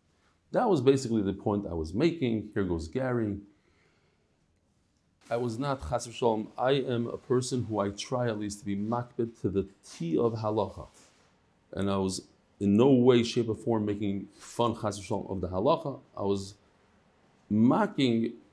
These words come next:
the obsessiveness, the, that it's the yomim v'layla to bring out a measuring stick. I thought that was overkill. And my,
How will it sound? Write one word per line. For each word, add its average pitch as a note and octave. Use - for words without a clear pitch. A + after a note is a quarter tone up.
the G#2+
obsessiveness, -
the, G#2
that G#2
it's A2
the A2
yomim D3+
v'layla B2
to -
bring B2
out C3+
a G#2
measuring C#3
stick. -
I A2+
thought A2+
that G#2
was F#2
overkill. G2+
And G#2+
my, G2